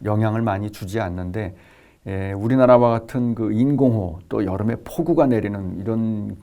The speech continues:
곳에서는 이 외부에서 들어오는 무기 부유물이 많아집니다. 여름 홍-, 홍수기에. 에, 그래서 이럴 때는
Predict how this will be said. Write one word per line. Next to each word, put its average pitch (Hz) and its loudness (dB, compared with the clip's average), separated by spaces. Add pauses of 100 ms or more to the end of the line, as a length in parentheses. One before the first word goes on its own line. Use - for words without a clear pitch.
곳에서는 104 -4 (380)
이 101 -8
외부에서 117 4
들어오는 110 0
무기 104 0
부유물이 117 0
많아집니다. 95 -4
여름 95 -4
홍-, 127 -10
홍수기에. 107 -4
에, 107 -6 (360)
그래서 98 -4
이럴 113 2
때는 113 -2